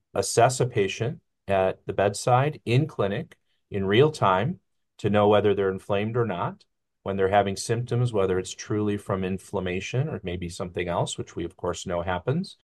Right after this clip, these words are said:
And separately, we have a clinic that is just an ultrasound clinic where my partners who do I B D but don't do scanning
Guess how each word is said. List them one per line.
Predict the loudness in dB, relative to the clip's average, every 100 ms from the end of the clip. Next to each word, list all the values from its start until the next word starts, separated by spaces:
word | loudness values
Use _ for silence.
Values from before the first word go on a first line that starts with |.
| _ -2
And | 0 2 2 0 -4 -10
separately, | 2 2 4 0 2 -2
we | -2 -2
have | 0 2 0 -2 -12 -12
a | -10
clinic | -4 -2 -2 -4 -2
that | 0 0
is | 0
just | 4 4 4
an | 2
ultrasound | 2 0 -6 -6 -6
clinic | -6 -6 -4 -4
where | -2 -2 -4 -10 _ _
my | -2 0
partners | 2 2 2 0 -2 -4
who | -8
do | -2 2 4
I | 2
B | 0
D | -2 -2
but | 0 -2 -2
don't | -2 -2
do | -8
scanning | -8 -2 2 2 0 -4